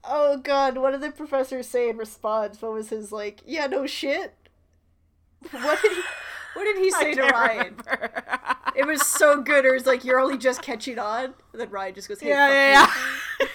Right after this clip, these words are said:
Speaker 1: you." <laughs>
Speaker 2: yeah. <laughs> If y'all
Speaker 1: Uh,
Speaker 2: haven't, here's a, here's a, uh, if we haven't mentioned it before, we're big Wa-, The Watcher fans
Speaker 1: Yeah,
Speaker 2: on YouTube.
Speaker 1: yeah.
Speaker 2: If you haven't watched Puppet History, do it,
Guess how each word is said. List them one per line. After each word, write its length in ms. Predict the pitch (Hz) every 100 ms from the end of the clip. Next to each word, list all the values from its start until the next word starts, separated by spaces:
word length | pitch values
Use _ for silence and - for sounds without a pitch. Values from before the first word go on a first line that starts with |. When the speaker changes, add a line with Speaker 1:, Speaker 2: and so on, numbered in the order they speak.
| - 494 381 403 277 -
Speaker 1:
you." 80 | 370
<laughs> 0 |
Speaker 2:
yeah. 180 | - -
<laughs> 1300 | 539 - _ _ _ _ _ _ - - - - 359
If 80 | 262
y'all 320 | 254 294 320
Speaker 1:
Uh, 40 | 330
Speaker 2:
haven't, 300 | 277 269 - - _ _ _ _
here's 320 | 214 302 320
a, 80 | 277
here's 340 | 226 285 269
a, 160 | 269 233 - 135
uh, 160 | 220 220 -
if 220 | 233 226
we 140 | 262
haven't 280 | 302 277 269
mentioned 360 | 240 240 240 226
it 100 | 220
before, 640 | 196 220 208 185 180 165 _ _ -
we're 120 | 202
big 260 | 220 220
Wa-, 260 | 190 180 180 190
The 120 | 196
Watcher 480 | 170 175 180 226 208
fans 800 | - 202 202 196 196 196 - -
Speaker 1:
Yeah, 360 | 285 220 202 180
Speaker 2:
on 60 | 190
YouTube. 120 | 233
Speaker 1:
yeah. 260 | 202 180 202
Speaker 2:
If 100 | 208
you 100 | 220
haven't 260 | 208 214
watched 300 | 190 185 190
Puppet 300 | - 180 180
History, 720 | 175 180 - 180 170 165 165 _ _ _ _ _ -
do 240 | - 180 180
it, 220 | 156 -